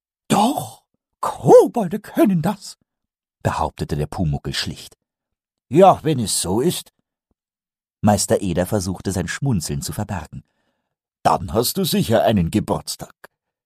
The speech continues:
Der Pumuckl wollte schon triumphieren, aber Meister Eder fuhr fort. „Die Sache hat nur einen Haken. Da Kobolde nicht bis zehn zählen können,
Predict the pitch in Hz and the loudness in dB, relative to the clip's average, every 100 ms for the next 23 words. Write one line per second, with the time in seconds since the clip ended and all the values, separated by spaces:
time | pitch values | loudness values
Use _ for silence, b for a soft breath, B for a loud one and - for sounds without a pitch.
0 | _ _ _ _ _ _ _ _ _ - | _ _ _ _ _ _ _ _ _ -6
1 | 95 - 95 80 78 98 85 78 82 - | -6 -4 -4 -2 0 0 2 0 -2 -4
2 | 85 98 78 76 - 135 73 - 101 92 | -4 -2 -2 -4 -4 -6 -4 -2 0 2
3 | 92 - 117 104 95 90 - 104 - 87 | 2 0 -2 -2 -2 -2 0 -2 0 -4
4 | - _ _ _ _ _ - 165 135 123 | -4 _ _ _ _ _ -2 2 2 0
5 | 107 110 117 131 - 151 127 98 80 - | 0 -2 0 0 0 2 2 0 -2 -4
6 | 92 - - 135 - _ _ _ _ _ | -4 -6 -10 -10 -12 _ _ _ _ _
7 | - 180 127 - 139 151 - 123 107 110 | 2 4 4 2 0 2 4 2 2 0
8 | 117 - 110 - - - 113 76 - - | -2 -6 -4 -4 0 0 0 -4 -2 0
9 | 190 160 - 147 76 | 0 0 -2 -4 -4